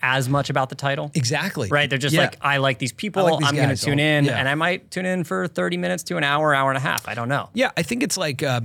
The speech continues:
Speaker 2: it's, it's what we've talked about before with permission-based versus, uh, interruption-based viewing, which is, like,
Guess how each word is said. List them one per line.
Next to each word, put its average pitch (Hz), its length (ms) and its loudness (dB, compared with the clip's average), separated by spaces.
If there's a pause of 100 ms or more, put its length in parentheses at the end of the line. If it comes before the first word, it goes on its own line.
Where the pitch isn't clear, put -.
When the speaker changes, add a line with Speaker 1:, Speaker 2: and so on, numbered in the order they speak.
Speaker 2:
it's, 151 160 -2 (140)
it's 156 180 -6
what 190 120 2
we've 208 80 2
talked 170 200 2
about 156 140 4
before 131 220 2
with 120 160 -2
permission-based 120 720 0
versus, 104 760 -4
uh, 110 220 0
interruption-based 131 680 -2
viewing, 90 280 -6
which 120 200 -4
is, 127 140 -2
like, 117 260 -4